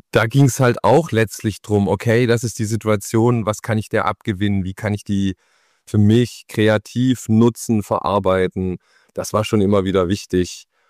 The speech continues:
Und, äh, irgendwann, äh, das war dann so diese November-Dezember-Hilfen, da,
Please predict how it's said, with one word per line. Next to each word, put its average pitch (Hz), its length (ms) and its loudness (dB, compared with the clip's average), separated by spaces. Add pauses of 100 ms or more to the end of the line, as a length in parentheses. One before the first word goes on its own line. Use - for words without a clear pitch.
(240)
Und, 92 480 0
äh, 90 280 2
irgendwann, 107 920 2 (120)
äh, - 120 -6 (360)
das - 200 -10
war 98 140 2
dann 95 160 0
so 92 100 -4
diese 90 200 -2
November-Dezember-Hilfen, 110 1400 2
da, 92 280 4